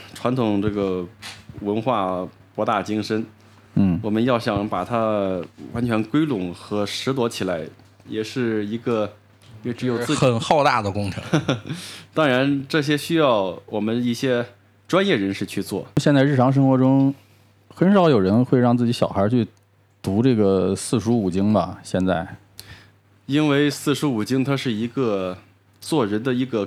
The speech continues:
Speaker 1: 根本的一个阶段和原理。就比如说，《大学》开篇第一句叫做“大学之道，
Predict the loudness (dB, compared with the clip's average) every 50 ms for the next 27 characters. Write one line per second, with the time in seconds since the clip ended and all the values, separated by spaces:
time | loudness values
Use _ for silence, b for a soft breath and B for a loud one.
0 | -6 -4 -4 -2 0 0 0 0 -2 -2 0 -2 -2 -2 -2 -2 -4 -2 -2 -2
1 | 0 0 -2 -2 -6 -8 -14 -20 -20 _ _ _ _ -6 -2 -2 0 0 0 -2
2 | -2 -2 -4 -4 -2 0 0 0 0 0 -2 -6 -10 -16 _ _ _ _ _ _
3 | _ _ -2 -2 0 0 0 2 2 0 2 2 0 0 0 -2 -8 B B B
4 | B B B B B _ 2 4 4 4 2 0 0 2 0 0 0 2 2 2
5 | 2 2 2 2 2 2 2 2 0 0 2 0 0 0 0 -2 -4 -6 b b
6 | b b b b b b b b _ _ _ 4 4 4 4 4 2 2 2 2
7 | 2 0 0 2 2 2 2 0 -6